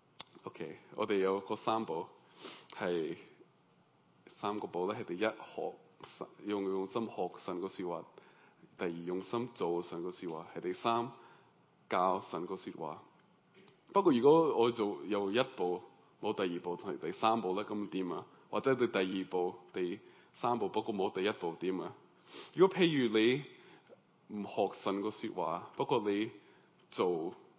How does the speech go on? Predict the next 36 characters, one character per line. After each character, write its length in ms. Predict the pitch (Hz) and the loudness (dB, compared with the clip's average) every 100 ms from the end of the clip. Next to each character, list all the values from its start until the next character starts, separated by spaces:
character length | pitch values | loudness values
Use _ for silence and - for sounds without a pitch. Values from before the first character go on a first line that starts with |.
| _ | _
同 120 | - 95 | -8 -4
埋 200 | 90 90 | -2 -2
你 80 | 95 | 0
教 360 | 107 104 107 117 | 6 8 6 4
呢， 180 | 131 139 - - | 0 -4 -12 -8
咁， 80 | 113 113 | -2 -2
咁， 200 | 101 104 - | -2 -4 -2
咁 200 | 110 117 | 0 0
我 100 | 107 | 0
個， 360 | - 101 101 110 - - | -4 -6 -6 -8 -18 -4
咁 80 | 120 | -4
點 180 | 107 107 | 0 -2
反 260 | - 82 98 | 0 -2 0
應 200 | 90 - | 0 -2
啊？ 80 | 98 - - - - - | -8 -14 -20 -18 -18 -12
如 120 | 123 151 | 4 8
果 80 | |
你 100 | 196 170 | 8 8
咁 260 | 127 147 | 6 4
做 360 | 165 120 107 120 | 4 4 6 6
呢， 200 | 147 156 - - | 2 -2 -12 -4
咁 180 | 120 131 | 2 2
你 80 | |
同 220 | 127 107 104 | 2 2 2
一 80 | |
個 120 | 127 123 | 2 0
legalist， 680 | 127 156 123 78 90 - | 0 0 2 2 0 -2
一 40 | 120 | -4
個 100 | 120 | -4
律 220 | 95 92 - | -2 -4 -2
法 220 | 104 95 - - - - - - 107 101 - | 0 0 -2 -16 -20 -20 -20 -12 -12 -12 -12
主 140 | - | -8
義 680 | 110 107 107 104 104 104 104 120 - - - 127 | -4 -4 -4 -6 -6 -4 -4 -8 -18 -20 -20 -6
啲 120 | 120 | 0
人 180 | 90 85 | 0 0
呢， 220 | 107 120 | -2 -4